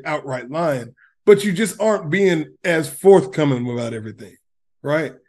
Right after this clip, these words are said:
But I think that the mov-, the movie does a great job throughout of, like, showing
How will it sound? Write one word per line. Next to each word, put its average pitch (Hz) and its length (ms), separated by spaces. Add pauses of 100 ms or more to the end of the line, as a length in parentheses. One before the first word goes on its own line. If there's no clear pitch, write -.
(320)
But 151 100
I 165 60
think 165 240
that 143 140
the 156 80
mov-, 165 400
the 139 320
movie 165 260
does 143 160
a 139 60
great 160 280
job 147 380
throughout 147 340
of, 135 80
like, 127 220
showing 151 580